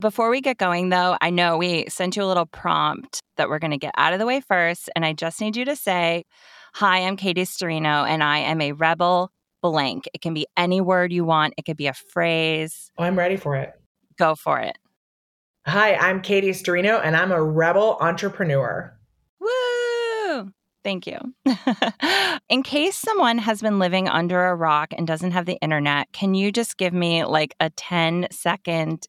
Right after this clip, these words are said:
Speaker 1: intro of who you are?
Speaker 2: Yes. <laughs>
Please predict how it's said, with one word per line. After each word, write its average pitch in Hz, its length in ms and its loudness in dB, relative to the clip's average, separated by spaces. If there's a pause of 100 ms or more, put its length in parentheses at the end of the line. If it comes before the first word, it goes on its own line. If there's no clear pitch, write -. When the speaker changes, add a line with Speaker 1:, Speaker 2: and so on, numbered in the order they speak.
Speaker 1:
intro 160 540 2
of - 180 -2
who 165 160 -8
you 151 200 -2
are? 139 280 0 (640)
Speaker 2:
Yes. 160 440 -2 (400)
<laughs> - 40 -2